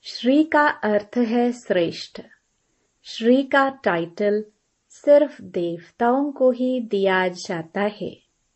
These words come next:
उन्हों की आत्मा और शरीर दोनों पवित्र हैं। उन्हों का जन्म भी पवित्रता से ही होता है।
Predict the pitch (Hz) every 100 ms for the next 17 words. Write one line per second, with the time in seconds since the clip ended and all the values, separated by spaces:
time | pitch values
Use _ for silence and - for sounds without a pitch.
0 | _ _ _ _ _ _ _ _ _ -
1 | 202 196 180 214 233 240 277 277 - -
2 | 185 180 - 175 175 175 262 - _ _
3 | _ - 240 254 254 - 185 175 175 202
4 | - _ _ _ - 220 254 277 302 311
5 | 311 - 180 165 220 - 330 269 165 -
6 | _ _ _ _ _ _ _ _ _ -
7 | 202 185 208 247 277 311 320 226 208 170
8 | 165 165 160 202 277 - _ _ _ _
9 | _ 196 175 202 220 277 285 285 277 254
10 | - 185 170 170 247 - - 220 220 185
11 | 175 165 -